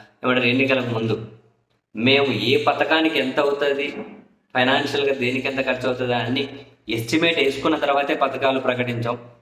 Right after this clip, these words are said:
మేము చెప్పిన పథకాలు కనుక ఇవ్వకపోతే కాలర్ బట్టి ప్రజలు మమ్మల్ని నిలదీసి అడగండి, మేము ఉంటాం జవాబుదారీగా" అని చెప్పి లోకేష్ గారు కూడా అన్నారు.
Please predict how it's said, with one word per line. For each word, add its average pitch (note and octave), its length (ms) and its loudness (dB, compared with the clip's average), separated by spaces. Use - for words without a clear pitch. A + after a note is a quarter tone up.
మేము C#3+ 280 6
చెప్పిన D#3+ 340 4
పథకాలు D#3 480 4
కనుక D3 220 2
ఇవ్వకపోతే B2+ 1080 0
కాలర్ D3 360 6
బట్టి D3+ 220 2
ప్రజలు D3+ 320 2
మమ్మల్ని C#3 500 0
నిలదీసి C#3 500 0
అడగండి, C3+ 600 0
మేము B2+ 220 4
ఉంటాం C3+ 300 2
జవాబుదారీగా" B2 760 0
అని A2 180 -4
చెప్పి A2 160 -4
లోకేష్ C#3 360 0
గారు B2 200 0
కూడా A2 240 0
అన్నారు. F#2 240 -6